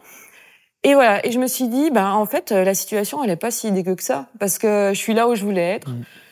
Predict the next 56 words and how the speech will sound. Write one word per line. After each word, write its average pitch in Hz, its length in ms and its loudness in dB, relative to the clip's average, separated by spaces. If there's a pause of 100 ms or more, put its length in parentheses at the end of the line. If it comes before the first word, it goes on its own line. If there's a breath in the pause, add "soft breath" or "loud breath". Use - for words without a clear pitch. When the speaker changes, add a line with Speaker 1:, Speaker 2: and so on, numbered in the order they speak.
(140 loud breath)
Speaker 1:
Je - 80 -20
suis 262 160 0
toute 254 180 -4
seule, 247 320 0 (160)
et 220 180 2
si 214 160 -2
je 202 80 -6
continue 254 500 0
à, 220 100 2 (100)
à 214 260 4
être 220 260 -6
à 233 120 2
l'arrêt 233 540 0
et 220 120 2
à 208 80 2
pleurer, 220 360 0 (120)
effectivement, 233 500 -2
les 262 120 0
deux 220 140 0
cents 226 160 -4
kilomètres, 226 460 -2
ils 233 60 -6
vont 208 140 -2
pas 240 100 -4
s'avaler 214 400 -4
tout 214 140 -8
seuls. » 269 300 -2 (720 loud breath)
Donc 240 240 2
là, 269 140 2
ben, 226 260 2
j'ai 196 140 -2
poussé. 202 400 -6 (120)
<laughs> - 1040 -4
J'ai 208 120 -8
commencé 254 380 0
à 233 100 -2
pousser, 254 560 -4
et 202 100 0
là, 240 300 2
ça 196 140 -4
a - 20 0
été, 226 360 -2
euh, 175 260 -2
des 185 260 -2
heures 233 180 -2
et 196 60 -4
des 180 220 -2
heures 226 240 -6
où 165 420 -8
j'ai 165 160 -4
poussé, 320 360 -8
parce 208 180 -10
que - 80 -6
de 196 60 -10
toute - 40 -12
façon, 233 300 -4